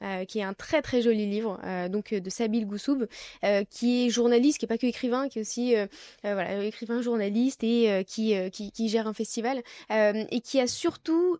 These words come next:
eu la volonté, et ça, ça revient quand même à travers ses livres, ici c'est son troisième roman,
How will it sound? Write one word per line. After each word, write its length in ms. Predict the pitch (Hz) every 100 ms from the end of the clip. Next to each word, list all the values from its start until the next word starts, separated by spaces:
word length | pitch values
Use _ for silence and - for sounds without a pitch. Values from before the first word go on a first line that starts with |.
| -
eu 80 |
la 140 | 294 254
volonté, 580 | 254 262 247 311 359 277
et 60 |
ça, 320 | 220 - 226
ça 140 | 220 220
revient 260 | 226 262 269
quand 80 |
même 160 | 254 240
à 60 | 220
travers 300 | 233 220 214
ses 100 | 226
livres, 260 | 277 339 - - -
ici 260 | 233 - 277
c'est 200 | - 208
son 140 | 214
troisième 400 | - 254 240 247
roman, 300 | 233 214 254